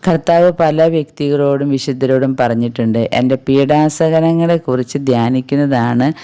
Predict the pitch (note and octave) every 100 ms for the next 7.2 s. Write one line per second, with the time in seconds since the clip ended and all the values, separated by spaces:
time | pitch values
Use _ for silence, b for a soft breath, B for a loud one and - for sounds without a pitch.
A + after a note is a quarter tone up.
0 | B B B B _ D3 D3+ - F#3+ F3+
1 | F3 D#3 C#3+ D3 E3 D#3+ E3 F3 F3+ _
2 | - C3+ B2 A#2 A#2+ A#2+ C#3 - C3 C3+
3 | - - A#2 - B2+ - D#3+ F3 D#3+ B2+
4 | A#2+ C3 B2 A2+ A2 A2+ A#2 G#2 F#2+ -
5 | _ b b b b b b b _ -
6 | C#3 C#3+ - F3+ F#3 E3+ C#3+ - E3 D3+
7 | C#3+ -